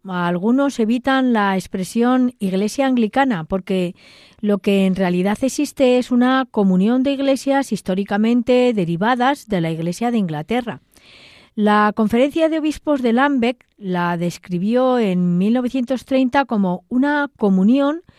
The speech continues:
dentro de la Iglesia, una santa, católica y apostólica, y esa es una comunión de diócesis, provincias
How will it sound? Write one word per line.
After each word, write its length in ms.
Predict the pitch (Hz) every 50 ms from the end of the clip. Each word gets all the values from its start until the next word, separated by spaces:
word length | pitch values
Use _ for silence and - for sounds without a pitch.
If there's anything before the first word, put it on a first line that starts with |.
| _ _ _ _
dentro 460 | 208 196 220 233 240 - 269 269 254
de 100 | 226 208
la 100 | 190 185
Iglesia, 640 | 185 180 196 233 254 269 - - 247 233 247 262 269 - _
una 420 | - 196 208 220 247 269 302 311 -
santa, 460 | - - - 214 196 202 208 262 262
católica 580 | 247 240 202 - 196 190 202 220 214 233 233 233 233
y 80 | 220
apostólica, 800 | 190 180 - 175 - - - 226 247 254 240 220 - 214 233 294 349 - - - - - - - - _ -
y 280 | 196 196 196 196 196
esa 200 | 220 220 - -
es 60 | 247
una 220 | 262 254 254 254 254
comunión 520 | 269 254 254 254 254 254 269 277 285 262
de 140 | 214 190 180
diócesis, 760 | 170 202 240 254 - - 285 269 - - 311 330 339 302 -
provincias 920 | - - 202 185 175 202 240 269 254 - - 277 277 294 311 330 - -